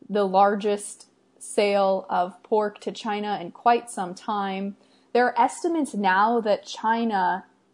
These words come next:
their hog herd is down over thirty percent.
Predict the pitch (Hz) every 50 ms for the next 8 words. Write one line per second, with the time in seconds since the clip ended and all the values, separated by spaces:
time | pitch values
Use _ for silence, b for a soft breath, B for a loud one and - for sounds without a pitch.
0 | _ - 208 208 202 196 - - 214 220 226 233 226 - 262 254 262 247 226 196
1 | 190 190 - - - 202 185 185 196 202 202 202 202 - - 208 214 226 233 226
2 | 247 247 240 240 - - - - 196 202 208 226 254 269 262 - - 233 233 -
3 | - 185 180 185 220 247 247 - -